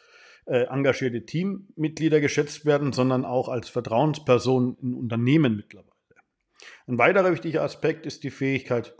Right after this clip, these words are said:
zur Problemlösung. Proaktive Menschen erkennen Hindernisse, bevor sie zu ernsthaften Problemen werden und sind dementsprechend auch in der Lage, frühzeitig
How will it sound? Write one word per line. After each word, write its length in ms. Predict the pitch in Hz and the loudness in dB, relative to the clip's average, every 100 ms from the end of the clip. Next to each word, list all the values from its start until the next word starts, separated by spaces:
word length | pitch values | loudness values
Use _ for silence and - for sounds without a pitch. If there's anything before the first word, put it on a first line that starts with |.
| _ - | _ -8
zur 160 | 127 | -2
Problemlösung. 680 | 120 120 123 117 131 143 110 - _ _ _ _ _ | 0 4 4 4 4 4 0 -10 _ _ _ _ _
Proaktive 500 | 131 143 143 131 117 | 2 2 4 2 2
Menschen 460 | 117 135 151 147 147 | 2 0 -2 -6 -8
erkennen 380 | 139 - 127 113 | -6 0 0 4
Hindernisse, 760 | 143 180 180 190 165 196 180 - - - - - _ | 4 4 2 0 -2 -4 -4 -12 -20 -20 -20 -20 _
bevor 340 | 139 117 147 | -4 0 0
sie 160 | 143 143 | 0 -4
zu 120 | 131 | -6
ernsthaften 680 | 131 135 135 - 120 147 123 | -6 -6 -4 -4 -4 -4 -6
Problemen 560 | 113 110 123 117 113 107 | -4 -2 0 2 0 2
werden 360 | 131 175 196 | 4 4 4
und 180 | 185 156 | 2 0
sind 420 | - 160 165 151 - _ _ - | -2 -2 -2 -6 -18 _ _ -10
dementsprechend 640 | 117 156 165 - 139 135 | 0 2 2 0 -2 0
auch 160 | 131 120 | -2 0
in 80 | 131 | 2
der 120 | 127 | 2
Lage, 600 | 107 113 135 170 190 185 | 2 2 2 0 0 -2
frühzeitig 1000 | - - 131 214 - - 160 160 156 | -6 -8 -4 -4 -2 2 2 2 -4